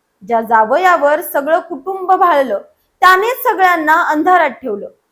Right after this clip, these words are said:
नात्यांमधला विश्वास आणि प्रेम यावर प्रश्न उपस्थित करणारी ही गोष्ट आपल्याला एकच सांगते, कधी कधी आपल्या जवळच्या माणसांनाच आपण नीट ओळखत नाही.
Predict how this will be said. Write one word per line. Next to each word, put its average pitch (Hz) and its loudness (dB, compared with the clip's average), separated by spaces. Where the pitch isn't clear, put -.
नात्यांमधला 392 2
विश्वास 370 -2
आणि 320 -4
प्रेम 294 -8
यावर 226 -2
प्रश्न 311 -8
उपस्थित 359 -4
करणारी 262 -2
ही 262 -10
गोष्ट 320 -6
आपल्याला 403 6
एकच 392 -4
सांगते, 233 -4
कधी 381 4
कधी 453 4
आपल्या 359 4
जवळच्या 320 2
माणसांनाच 269 -4
आपण 269 -4
नीट 370 -6
ओळखत 302 -8
नाही. 220 -14